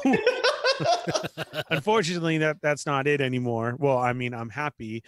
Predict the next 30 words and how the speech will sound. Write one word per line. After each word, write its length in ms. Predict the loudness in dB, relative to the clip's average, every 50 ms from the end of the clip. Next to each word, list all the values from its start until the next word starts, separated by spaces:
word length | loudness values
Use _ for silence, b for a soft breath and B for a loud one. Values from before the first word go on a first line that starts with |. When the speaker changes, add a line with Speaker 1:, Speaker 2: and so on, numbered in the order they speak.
| B B B B B
Speaker 1:
because 260 | -4 0 0 0 0
they 100 | 0 -2
cleared 240 | 0 0 0 2 2
out 120 | 2 0
my 120 | -2 -4
bank 240 | -2 -2 -2 -2 -2
account 400 | -4 -8 -6 -6 -6 -6 -8 -10 _
for 160 | _ -8 -6 -4
that. 260 | -4 -4 -4 -4 -4
I, 160 | -6 -8 -6
I'm 160 | -8 -8 -8 -4
getting 420 | -4 -2 -2 -2 -2 -4 -6 -10 _ b b b b b b -2
multiple 440 | -2 0 0 -2 -4 -2 -2 0
hits 240 | 0 0 -2 -2 -2
on 160 | -4 -4 -4
stuff. 500 | -6 -8 -4 -2 0 0 0 0 -2 -6 -14 -10 -6
Um, 580 | -4 -2 -2 0 -2 -2 -4 -4 -6 -10 -14 -16 b b b b b b b b
you 120 | -4 0 0
guys 300 | 2 2 0 0 -2 -2
know, 260 | 0 2 2 2 2
if 120 | 0 0
you 100 | 0 0
were 100 | 0 0
there, 240 | 0 0 0 0 2
the 100 | 0 -2
debacle 480 | -2 -2 0 0 0 0 0 -2 -2 -2
that 120 | -2 -4
happened. 440 | -2 -2 -2 -2 -2 -2 -2 -2 -2
I 40 | -2
mean, 300 | -2 0 -2 -2 -2